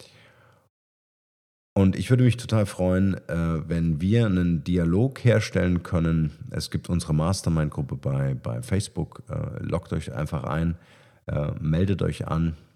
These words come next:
und lasst uns einfach austauschen, wie ihr zu diesem Thema steht, inwieweit ihr euch als Marke vielleicht schon positioniert habt, inwieweit ihr das Thema schon angegangen seid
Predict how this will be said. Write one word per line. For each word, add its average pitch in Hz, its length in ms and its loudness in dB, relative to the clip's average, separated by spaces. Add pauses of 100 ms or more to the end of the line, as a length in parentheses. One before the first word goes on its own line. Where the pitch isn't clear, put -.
(420)
und 82 160 2
lasst 90 240 2
uns 90 160 0
einfach 80 340 -2
austauschen, 71 1000 -2 (120)
wie 73 400 -2
ihr 92 520 2
zu - 280 -6
diesem 82 380 0
Thema 71 340 -2
steht, - 500 -6 (460)
inwieweit 73 720 2
ihr 95 240 2
euch 85 240 -2
als 73 200 -4
Marke 78 340 0
vielleicht 76 440 -4
schon 76 160 -2
positioniert 78 720 -2
habt, - 280 -6
inwieweit 73 500 -2
ihr 85 120 -4
das 78 160 -4
Thema 78 260 -2
schon - 140 -6
angegangen 80 600 0
seid 73 300 -4